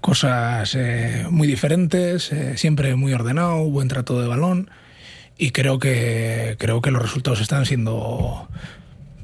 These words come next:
de notable para arriba, como ya hemos dicho alguna vez, ¿no?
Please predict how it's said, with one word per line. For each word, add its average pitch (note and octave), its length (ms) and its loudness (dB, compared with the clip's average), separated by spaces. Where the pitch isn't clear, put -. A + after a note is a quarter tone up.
de - 100 4
notable C#3+ 480 4
para B2+ 200 0
arriba, A#2+ 300 2
como A#2+ 180 0
ya A#2+ 60 2
hemos A#2 160 0
dicho A#2 160 -4
alguna A2+ 240 0
vez, A2+ 140 0
¿no? B2+ 240 0